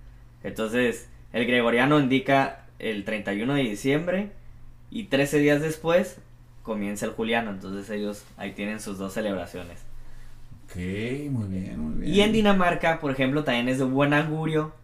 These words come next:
Speaker 1: romper vajillas viejas frente a la casa de tus familiares, tus seres queridos, tus amigos. Esto como para dar inicio a tirar todo lo viejo, todo lo malo y recibir las cosas nuevas y todas las buenas vibras.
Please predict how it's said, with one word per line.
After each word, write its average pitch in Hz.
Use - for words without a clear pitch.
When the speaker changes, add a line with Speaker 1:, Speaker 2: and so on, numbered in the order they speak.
Speaker 1:
romper 120
vajillas 151
viejas 151
frente 120
a -
la 113
casa 123
de 131
tus 135
familiares, 120
tus 113
seres 117
queridos, 113
tus -
amigos. 127
Esto 113
como 131
para 107
dar 110
inicio 131
a 98
tirar 101
todo 139
lo 135
viejo, 147
todo 123
lo 127
malo 175
y 117
recibir 104
las 113
cosas 110
nuevas 107
y 95
todas 98
las 98
buenas 95
vibras. -